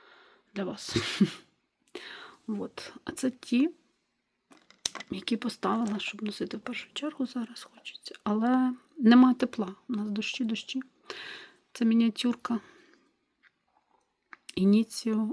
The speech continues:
Oud for Happiness. Це я купила дубль, тому що в мене вона є. От вона.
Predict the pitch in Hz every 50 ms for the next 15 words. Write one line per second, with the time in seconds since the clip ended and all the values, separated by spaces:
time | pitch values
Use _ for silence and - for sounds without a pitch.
0 | - _ - - 220 233 - - - - 233 - - - - 202 180 - - -
1 | 208 214 - - - - - - - _ _ _ _ _ _ _ - - - -
2 | _ _ _ _ _ _ - - 226 220 220 208 - 226 208 - 240 226 220 214
3 | 202 233 294 277 285 254 247 - - 214 214 226 226 - - 208 202 208 214 226
4 | 233 247 233 233 - - _ _ _ - - 240 233 233 233 226 226 233 226 -
5 | 226 208 214 202 190 - - - - - - - - _ _ _ _ _ _ _
6 | _ _ _ _ _ _ _ _ _ _ _ _ - - - - - 233 - -
7 | - - - - - -